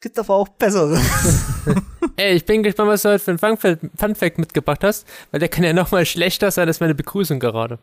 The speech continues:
Speaker 1: Ja, ich muss aber sa-, ehrlich sein, zu Avatar findet man irgendwie nicht so die krassesten Fun-Facts.
Speaker 2: Doch.
Speaker 1: Findest du?
Speaker 2: Doch,
Speaker 1: Ich
Speaker 2: das
Speaker 1: hab,
Speaker 2: vor
Speaker 1: ich hab
Speaker 2: allem,
Speaker 1: über
Speaker 2: das,
Speaker 1: ein, zwei
Speaker 2: das,
Speaker 1: Stunden gesucht und
Speaker 2: das,
Speaker 1: nichts
Speaker 2: das, das
Speaker 1: gefunden,
Speaker 2: ist
Speaker 1: so
Speaker 2: Feuerlord,
Speaker 1: richtig.
Speaker 2: Feu-, Feuerlord Osa, zum Beispiel von Mark Hamill im Englischen gesprochen wird.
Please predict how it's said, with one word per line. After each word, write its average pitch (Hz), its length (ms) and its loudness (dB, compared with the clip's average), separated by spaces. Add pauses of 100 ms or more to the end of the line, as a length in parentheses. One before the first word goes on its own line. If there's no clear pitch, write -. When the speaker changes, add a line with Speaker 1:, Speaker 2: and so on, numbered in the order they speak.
Speaker 1:
Ja, 151 540 -2 (320)
ich 139 100 -12
muss 220 100 -2
aber 196 140 0
sa-, 170 320 -2
ehrlich 190 280 -2
sein, 165 420 -6
zu - 220 -8
Avatar 147 440 -6
findet 143 320 -12
man 123 140 -8
irgendwie 117 200 -8
nicht 117 120 -10
so 123 100 -12
die 113 140 -16
krassesten 120 640 -6
Fun-Facts. - 460 -8
Speaker 2:
Doch. 123 540 0
Speaker 1:
Findest 160 540 -6
du? 330 180 -2
Speaker 2:
Doch, 131 380 2
Speaker 1:
Ich - 40 -8
Speaker 2:
das 120 140 0
Speaker 1:
hab, - 80 -6
Speaker 2:
vor 143 100 2
Speaker 1:
ich 95 60 -2
hab 143 80 2
Speaker 2:
allem, 156 220 4
Speaker 1:
über 170 100 4
Speaker 2:
das, 151 140 2
Speaker 1:
ein, 160 80 0
zwei 143 140 0
Speaker 2:
das, 131 80 -2
Speaker 1:
Stunden 190 300 -4
gesucht 208 400 -4
und 160 160 -10
Speaker 2:
das, 151 80 2
Speaker 1:
nichts 131 160 -2
Speaker 2:
das, - 300 0
das 139 180 0
Speaker 1:
gefunden, - 160 -2
Speaker 2:
ist - 80 -2
Speaker 1:
so - 60 -4
Speaker 2:
Feuerlord, 147 460 2
Speaker 1:
richtig. - 260 -12
Speaker 2:
Feu-, 147 300 0
Feuerlord 135 440 0
Osa, 151 380 2
zum 135 160 -6
Beispiel 139 240 -4
von 135 180 -2
Mark 123 320 -2
Hamill 165 220 2
im 180 100 2
Englischen 190 440 0
gesprochen 185 560 -2
wird. 202 260 -4